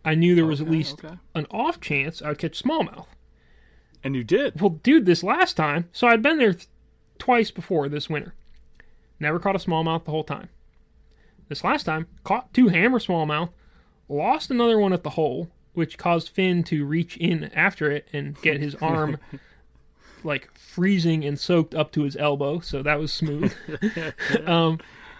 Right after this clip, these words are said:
Speaker 1: and we also caught a bullhead. <laughs>
Speaker 2: Whoa, that's pretty sweet.
Speaker 1: Yeah, jigging, too.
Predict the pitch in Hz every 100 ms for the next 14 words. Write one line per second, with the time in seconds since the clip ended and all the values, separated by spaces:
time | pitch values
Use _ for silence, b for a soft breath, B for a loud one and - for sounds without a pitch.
0 | B 285 349 311 285 370 370 - 330 170
1 | 320 220 156 170 - - - - - -
2 | - - - - - - 190 277 285 135
3 | 110 101 226 190 330 220 120 - 123 123
4 | 220 339 - 165 277 330 170 170 - 294
5 | 240